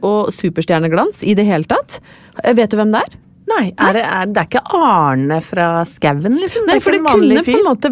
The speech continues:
Speaker 1: vært, altså, han har jo noe litt sånn, han er jo pen i fjeset sitt.
Speaker 2: Ja da.
Speaker 1: Han er jo sånn firskåren, eller hva det heter, med veldig pen munn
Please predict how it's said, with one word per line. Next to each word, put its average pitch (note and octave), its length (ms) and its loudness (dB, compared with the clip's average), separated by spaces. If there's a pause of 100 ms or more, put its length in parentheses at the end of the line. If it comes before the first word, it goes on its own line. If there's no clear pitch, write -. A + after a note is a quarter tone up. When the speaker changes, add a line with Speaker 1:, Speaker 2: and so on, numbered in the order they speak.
Speaker 1:
vært, - 320 -8
altså, G#3 160 0
han B3 220 2
har F3 280 2
jo G#3+ 140 0
noe D4+ 180 0
litt A3 140 -4
sånn, G3+ 160 -2
han G#3 80 0
er G3 140 -2
jo D#4+ 120 -4
pen F3+ 240 -4
i F#3+ 60 -6
fjeset D#3+ 320 -4
sitt. C4+ 180 0
Speaker 2:
Ja D3 240 2
da. B3 120 0 (200)
Speaker 1:
Han G#3+ 140 0
er G#3+ 80 2
jo A#3+ 80 -4
sånn A3 160 0
firskåren, F#3 960 0
eller G3 160 0
hva G3+ 80 0
det G3+ 100 0
heter, A3 220 -2
med G#3+ 100 0
veldig G3+ 200 0 (100)
pen G3+ 400 2
munn G3+ 240 2